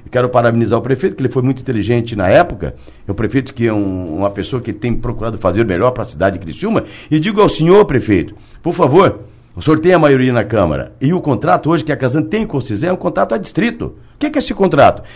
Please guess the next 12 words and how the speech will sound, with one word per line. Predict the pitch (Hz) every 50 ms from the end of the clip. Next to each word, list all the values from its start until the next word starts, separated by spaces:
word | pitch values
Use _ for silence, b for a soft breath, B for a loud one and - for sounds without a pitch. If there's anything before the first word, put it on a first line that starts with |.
| B B
Ele | 220 226 226
pode | - - 175 185 -
ser | - 202
rompido | 170 165 - - 185 185 185
a |
qualquer | - 202 - - 220
momento, | 208 196 165 180 208 - - - B B
sem | B - - 226 226 185 160
ônus | 196 240 247 208 156
para | - - 123 117
o | 104
município. | 101 101 92 - - 95 78 - 60 60 -